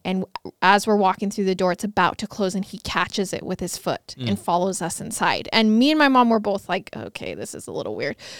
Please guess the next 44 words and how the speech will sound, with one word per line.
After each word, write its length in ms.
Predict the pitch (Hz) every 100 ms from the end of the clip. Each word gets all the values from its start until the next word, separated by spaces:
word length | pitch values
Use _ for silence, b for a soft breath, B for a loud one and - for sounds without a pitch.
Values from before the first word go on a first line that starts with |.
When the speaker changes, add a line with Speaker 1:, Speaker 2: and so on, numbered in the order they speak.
| B B
Speaker 1:
So 180 | - 240
we 200 | 240 226
walk 400 | 196 208 226 -
upstairs. 800 | 202 - - 233 214 190 190 - -
He 240 | - 214
goes 360 | 214 202 208 - _ _
to 120 | -
the 80 | 208
same 300 | 202 208 226
exact 340 | 254 247 240 -
floor 260 | 233 220
as 140 | 214 202
we 240 | 190 190 -
do 280 | 202 180 180 -
and 180 | 190 196
then 120 | 190
follows 500 | - 196 208 208 202
us 180 | 185 -
all 200 | 190 190
the 100 | 190
way 160 | 185 190
to 200 | - 190
our 120 | 185
door 380 | 185 185 - - _
and 180 | 208 196
then 120 | 175
passes 440 | - - - 170
us 220 | 170 -
as 120 | 190 208
we 80 |
go 140 | 185 180
in 100 | 180
our 120 | 175
door. 160 | 165 214
So 160 | -
he 120 | 208
watched 400 | 208 202 196 -
exactly 440 | 220 202 202 - 202
what 300 | 190 185 -
room 60 | 185
we 60 |
Speaker 2:
Interesting. 300 | 180 185 185
Speaker 1:
went 180 | 180 -
into. 340 | 170 214 190